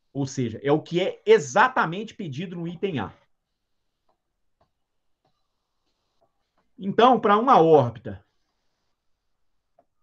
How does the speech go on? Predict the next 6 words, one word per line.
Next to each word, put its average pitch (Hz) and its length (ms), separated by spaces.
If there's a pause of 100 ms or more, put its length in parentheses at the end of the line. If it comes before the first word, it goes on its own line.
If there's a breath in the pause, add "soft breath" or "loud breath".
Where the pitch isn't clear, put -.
(680)
circular, 170 920 (4000)
o 165 200
R 202 300
vai 170 160
ser 160 200
igual 117 540